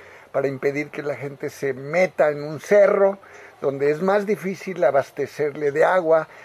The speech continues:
abastecerle de servicio, y hay otros lugares en donde se puede favorecer ese destino, ahí además con la coordinación de los municipios, aunque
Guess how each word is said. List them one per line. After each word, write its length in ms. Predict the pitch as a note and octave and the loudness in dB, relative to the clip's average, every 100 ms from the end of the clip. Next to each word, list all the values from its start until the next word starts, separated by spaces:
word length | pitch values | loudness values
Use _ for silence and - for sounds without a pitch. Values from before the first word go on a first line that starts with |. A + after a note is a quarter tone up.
| - - | -12 -2
abastecerle 800 | B2+ B2+ - C3+ - D3 D#3 F3 | 0 -2 -4 -10 -4 -4 -2 -4
de 120 | F3+ | -4
servicio, 520 | - G3+ E3+ D#3+ E3 | -2 -2 -2 -8 -10
y 140 | - G3 | -2 2
hay 160 | A3+ | 2
otros 300 | D4 D#4+ B3+ | 0 -6 -6
lugares 480 | A3+ F#3+ G3 G#3+ - | -2 2 4 2 -6
en 160 | F#3 D3 | -10 -8
donde 260 | D3+ C#3+ | -8 -8
se 160 | C#3+ E3 | -12 -12
puede 360 | - D#3 F#3+ F#3+ | -6 -2 0 2
favorecer 760 | F#3 C3 C3 B2+ - D#3+ E3+ F3 - - - - | 2 2 0 -2 -6 -2 -2 -4 -18 -20 -20 -8
ese 280 | E3+ E3+ G3 | -6 0 2
destino, 580 | F#3+ F#3+ - F3+ G#3 B3 - | 2 0 -4 -4 -4 -4 -4
ahí 280 | - E3+ E3+ | 0 2 4
además 440 | E3+ F3 E3+ G#3 - | 4 2 -2 -4 -2
con 260 | G3+ D#3+ | 0 2
la 120 | D3+ | 2
coordinación 1120 | - D#3 D3+ E3 D#3+ D#3 C#3 - G3 A#3 D4+ - - - - - - | 4 4 4 0 -6 -6 -8 0 4 4 2 -8 -20 -20 -20 -20 -2
de 140 | E3+ | 2
los 160 | F#3 F#3+ | 2 2
municipios, 800 | G3+ G#3 F#3 - G#4 G3 - - | 2 0 -2 -4 -6 -6 -12 -10
aunque 280 | D3 D3+ D3+ | -10 -6 -8